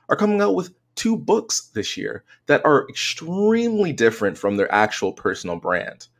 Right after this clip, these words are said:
Charlamagne tha God, known for music, his new book, yes,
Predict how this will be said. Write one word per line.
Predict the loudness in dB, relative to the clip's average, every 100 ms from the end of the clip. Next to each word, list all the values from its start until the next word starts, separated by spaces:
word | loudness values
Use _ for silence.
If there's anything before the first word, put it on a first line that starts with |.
| _ _ _ 0
Charlamagne | 4 6 4 2
tha | 2
God, | 4 4 4 -2
known | -2 -2
for | -4
music, | -4 -2 -2 -6 -10 _ _ _ _
his | 2 4 4
new | 4
book, | 4 2 -2 _ _ _ _ _ _ _
yes, | -4 -4 -6 -10 -12